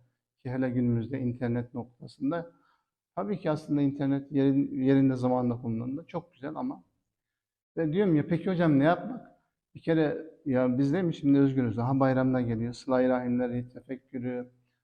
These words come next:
ondan tabiatı gez ya, yürü. Yürüyüş yap yani. Ee, hapishane, dünyanın hapishane olan diyorsun ne kadar,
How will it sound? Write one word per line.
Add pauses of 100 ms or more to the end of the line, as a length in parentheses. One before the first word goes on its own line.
(140)
ondan
tabiatı
gez
ya,
yürü. (760)
Yürüyüş
yap
yani. (680)
Ee, (300)
hapishane,
dünyanın
hapishane
olan
diyorsun
ne
kadar,